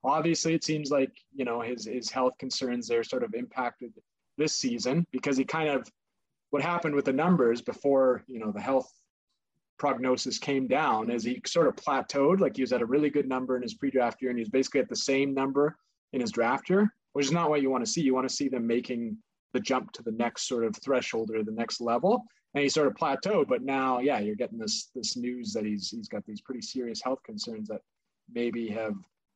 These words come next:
um, deterred him from, from hitting that next level. But yeah, I'd say he probably would have,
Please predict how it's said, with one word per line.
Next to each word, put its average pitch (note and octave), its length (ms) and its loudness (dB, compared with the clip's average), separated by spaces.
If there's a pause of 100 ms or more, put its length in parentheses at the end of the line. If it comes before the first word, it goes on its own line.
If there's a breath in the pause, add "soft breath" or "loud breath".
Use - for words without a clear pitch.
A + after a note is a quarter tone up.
(120)
um, G2+ 500 -2
deterred C#3+ 440 2
him G#3 200 6
from, A#2 520 -2
from B2+ 120 -2
hitting C#3 260 -2
that D#3 140 0
next D#3 280 -2
level. F3 220 4
But F3+ 160 2
yeah, G3+ 180 4
I'd F#3 180 2
say A3+ 180 2
he F#3 140 4
probably D3+ 500 0
would C#3 160 2
have, A#2+ 200 0